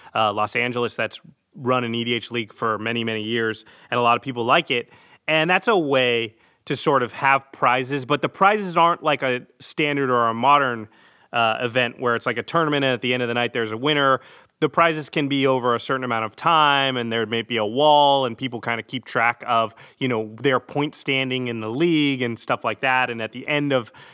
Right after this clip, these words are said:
you know, a certain amount of nights, then something happens, and, and there can be entry fees and things for that.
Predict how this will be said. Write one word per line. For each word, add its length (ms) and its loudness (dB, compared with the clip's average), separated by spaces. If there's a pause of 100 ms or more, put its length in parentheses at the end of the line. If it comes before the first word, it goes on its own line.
(120)
you 140 -2
know, 240 2
a 60 -2
certain 280 -4
amount 300 2
of 80 -6
nights, 400 -2
then 140 -2
something 360 -4
happens, 560 -2
and, 140 -4
and 180 -4
there 140 0
can 160 -6
be 140 -4
entry 280 -4
fees 260 -6
and 120 -8
things 180 -6
for 140 -6
that. 300 -2